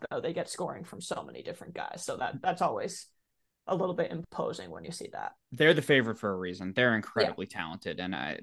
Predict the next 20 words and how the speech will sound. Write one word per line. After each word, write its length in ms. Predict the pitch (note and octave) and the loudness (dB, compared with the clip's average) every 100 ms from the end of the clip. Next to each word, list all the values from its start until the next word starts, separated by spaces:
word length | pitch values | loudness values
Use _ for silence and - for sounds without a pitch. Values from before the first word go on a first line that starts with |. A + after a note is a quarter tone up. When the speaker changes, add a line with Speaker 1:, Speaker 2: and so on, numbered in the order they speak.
| - | -2
Speaker 2:
they, 240 | G2 F#2+ | -2 -2
they 120 | G2 | -4
certainly 480 | - G#2 D2 D#2+ E2 | -2 -2 -4 -4 -6
should 320 | - - G2 | -4 -2 -2
be, 240 | F#2 B1 - _ | -4 -10 -12 _
um, 340 | A#2 G2+ F2+ F#2 - | -2 0 0 -4 -4
the 80 | |
favorite 460 | G2+ G2 F2 F2+ - | -2 -2 -2 -4 -4
based 240 | E2+ - | -4 -4
on, 160 | F2+ E2+ D2+ | -4 -4 -2
uh, 120 | F#2+ - | -4 -2
all 160 | G#2+ G2+ | -2 -2
things 260 | F#2+ F2 | -4 -6
considered. 540 | - G#2 - F#2+ - - _ _ | -6 -8 -4 -4 -4 -10 _ _
Uh, 220 | A2 F#2+ F#2 | -6 -4 -2
but 160 | G2 A2 | -2 -2
a 40 | |
l-, 120 | G#2+ - A#2+ | -4 -8 0
little 240 | F3 A3 A3+ | 4 6 8
ugly. 360 | F#3+ G#2+ - | 6 2 -2